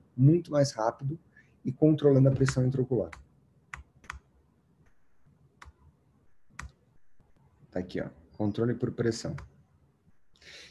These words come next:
E aí eu vou chegar pra segunda parte da aula, eh, que é de Duty Cycle Burst Pulse. Hum. Alguém quer perguntar alguma coisa agora?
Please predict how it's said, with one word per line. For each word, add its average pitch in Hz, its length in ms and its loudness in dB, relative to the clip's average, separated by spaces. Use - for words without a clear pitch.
E 147 100 6
aí 160 460 6
eu 143 160 4
vou 147 220 4
chegar 139 260 4
pra 135 140 0
segunda 135 320 0
parte 123 340 -2
da 110 100 2
aula, 135 380 2
eh, 113 400 -2
que - 120 0
é 110 40 4
de 107 120 -4
Duty 139 340 0
Cycle 139 420 2
Burst 127 460 2
Pulse. 139 480 -2
Hum. 143 240 4
Alguém 120 240 2
quer 143 80 4
perguntar 117 340 2
alguma 101 240 0
coisa 98 300 0
agora? 98 320 -2